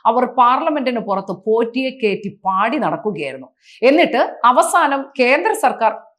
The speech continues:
ലോക്സഭയിൽ പാസാക്കിയ ബില്ല് പിൻവലിക്കും വരെ സമരം എന്ന് പറഞ്ഞ് കേരളത്തിൽ നാടകം കളിക്കുന്നത് എന്തിനാണ്? ഈ ചോദ്യം അവരുടെ അണികളിൽ ബുദ്ധിയും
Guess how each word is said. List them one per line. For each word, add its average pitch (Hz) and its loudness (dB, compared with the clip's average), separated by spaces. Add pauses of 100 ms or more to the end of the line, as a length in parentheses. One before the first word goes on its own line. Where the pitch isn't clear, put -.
(120)
ലോക്സഭയിൽ 269 2
പാസാക്കിയ 226 0 (100)
ബില്ല് 208 -2 (380)
പിൻവലിക്കും 285 2
വരെ 220 0 (180)
സമരം 240 0 (100)
എന്ന് 226 -4
പറഞ്ഞ് 156 -4 (140)
കേരളത്തിൽ 208 -4 (140)
നാടകം 240 -2
കളിക്കുന്നത് 208 -4
എന്തിനാണ്? 180 -10 (480)
ഈ - 6 (160)
ചോദ്യം 226 0 (160)
അവരുടെ 247 2 (160)
അണികളിൽ 233 0 (360)
ബുദ്ധിയും 269 0